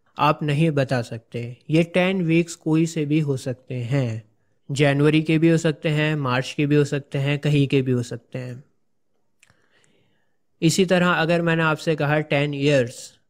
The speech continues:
अब ये दस साल कौन से हैं, कोई बता सकता है? नहीं बता सकता। दो हज़ार दस से दो हज़ार बीस के भी हो सकते हैं, नाइनटीन नाइंटी से टू थाउजेंड के भी हो सकते हैं, कोई से भी हो सकते हैं, हमें क्या पता।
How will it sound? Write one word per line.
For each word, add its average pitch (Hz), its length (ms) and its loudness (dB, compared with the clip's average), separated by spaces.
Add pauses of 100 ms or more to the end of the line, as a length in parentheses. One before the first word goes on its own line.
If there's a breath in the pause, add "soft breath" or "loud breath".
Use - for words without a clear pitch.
अब 151 120 0
ये 180 120 4
दस 160 300 0
साल 160 200 0
कौन 151 260 -2
से 156 120 -4
हैं, 151 200 -2
कोई 151 160 0
बता 135 300 -2
सकता - 320 -10
है? 123 160 -8 (140)
नहीं 139 200 0
बता 123 300 -4
सकता। 120 460 -10 (240)
दो 139 100 4
हज़ार 139 340 2
दस 131 260 -2
से 147 160 -2
दो 135 160 -2
हज़ार 131 240 -2
बीस 131 320 -2
के 147 200 2
भी 143 140 2
हो 147 100 4
सकते 147 340 -4
हैं, 151 260 -2 (480)
नाइनटीन 156 520 0
नाइंटी 143 400 -2
से 170 140 0
टू 156 200 -2
थाउजेंड 139 460 0
के 139 120 -2
भी 127 100 -4
हो 123 100 -2
सकते 120 380 -10
हैं, 127 100 -10
कोई 160 220 4
से 165 180 0
भी 151 80 2
हो 139 120 4
सकते 123 320 -8
हैं, 131 80 -6
हमें 147 260 0
क्या 127 160 -2
पता। 117 360 -8